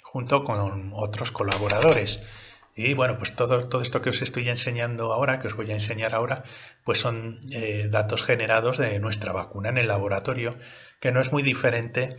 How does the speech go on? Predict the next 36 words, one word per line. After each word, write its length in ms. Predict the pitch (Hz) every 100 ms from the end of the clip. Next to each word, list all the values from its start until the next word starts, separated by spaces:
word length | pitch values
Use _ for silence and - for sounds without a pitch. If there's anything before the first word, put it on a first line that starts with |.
| - - -
de 140 | 117
la 100 | 117
vacuna 480 | 123 101 104 117 131
de 160 | 101 98
ipra, 280 | 104 104
aunque 200 | 95 -
sí 140 | - 123
tiene 220 | 127 120
algunos 460 | 101 107 123 117 117
detalles 460 | 110 127 127 135
que 100 | -
voy 240 | 107 107 107
a 240 | 107 110 - - - -
mantener 520 | 117 117 113 120 117
confidenciales, 1040 | 117 107 113 104 104 127 123 117 - - - - -
eh, 680 | - 101 98 101 98 98 95 - -
porque 520 | - 104 104 123 123 117
no 160 | 113
se 120 | - 120
pueden 320 | 117 117 123
desvelar 500 | 113 - 98 101 -
por 180 | 110 107
el, 160 | 101
por 320 | 98 - 107
el 100 | 101
momento 400 | 104 98 107 104
al 120 | 123 120
público 540 | 120 120 120 131 - - - - -
hasta 480 | 113 104 - 135
publicar 480 | - 101 98 101 113
el 140 | 107 104
trabajo 480 | 123 131 135 - 143
o 580 | 143 139 - 120 120
patentar 520 | - 117 117 110 123 123
la 140 | 98
vacuna. 580 | 95 - - - -